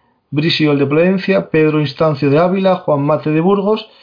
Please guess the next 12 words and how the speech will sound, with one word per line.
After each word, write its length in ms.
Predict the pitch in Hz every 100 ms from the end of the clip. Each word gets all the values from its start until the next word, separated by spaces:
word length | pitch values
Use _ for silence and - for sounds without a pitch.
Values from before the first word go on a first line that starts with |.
| _ _
y 80 | 147
los 140 | 143
arzo-, 340 | 139 135 143 -
arzobispos 800 | - 127 143 156 143 120 117 -
Arnaldo 480 | - 123 151 170 143
Almerico 460 | 131 127 131 156 160
de 80 | 156
Narbona, 540 | 160 170 208 233 277 - - - - -
Rodrigo 420 | 123 139 151 165
Jiménez 420 | 160 147 151 151 147
de 100 | 160
Rada 440 | 202 208 220 -